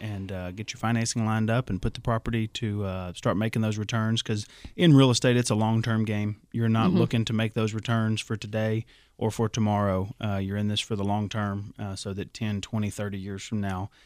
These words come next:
Speaker 2: Mm-hmm.
Speaker 1: uh, that thing is really, uh, putting off some income for you and accomplishing what you want to.
Speaker 2: Yes, that's exactly right. It's not a get-quick-rich scheme whatsoever. <laughs> You are in for it,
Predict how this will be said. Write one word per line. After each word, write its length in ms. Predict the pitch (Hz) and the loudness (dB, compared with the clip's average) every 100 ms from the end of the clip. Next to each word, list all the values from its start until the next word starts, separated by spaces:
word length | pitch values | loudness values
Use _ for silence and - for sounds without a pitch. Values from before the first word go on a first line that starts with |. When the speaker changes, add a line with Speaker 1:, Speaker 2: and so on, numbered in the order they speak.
| - | -8
Speaker 2:
Mm-hmm. 140 | 160 | -2
Speaker 1:
uh, 140 | 123 98 | 0 0
that 160 | 98 | -2
thing 180 | 107 104 | -2 -2
is 140 | 92 98 | -2 -2
really, 360 | 95 92 95 | -2 -2 -4
uh, 280 | 92 90 87 | -4 -6 -6
putting 260 | - - 110 | -6 -2 -2
off 140 | 98 | -2
some 160 | 110 107 | -2 -2
income 320 | 104 104 98 | -2 -4 -4
for 240 | - 101 | -2 -2
you 100 | 98 | -2
and 80 | 92 | -4
accomplishing 480 | 90 98 87 - 92 | -6 -12 -14 -14 -12
what 180 | 95 - | -10 -8
you 60 | |
want 180 | 104 104 | -8 -8
to. 140 | 85 95 - - - | -12 -14 -16 -20 -4
Speaker 2:
Yes, 360 | 202 185 180 - - | 6 6 6 0 4
that's 280 | 202 - | 4 4
exactly 500 | - 180 196 185 190 | 0 2 4 4 2
right. 260 | 170 175 170 | 4 6 6
It's 140 | 165 | 4
not 160 | 208 208 | 4 4
a 60 | 165 - | 2 -4
get-quick-rich 960 | 180 226 - - - 220 147 185 202 - | 4 4 4 -4 6 6 8 6 4 4
scheme 400 | - 185 175 170 | 2 4 4 2
whatsoever. 800 | 175 190 - 170 190 233 269 254 | 4 4 6 10 12 12 12 12
<laughs> 40 | |
You 200 | 240 220 | 12 12
are 180 | 214 196 | 12 12
in 140 | 214 | 10
for 200 | 214 202 | 8 6
it, 80 | - | 6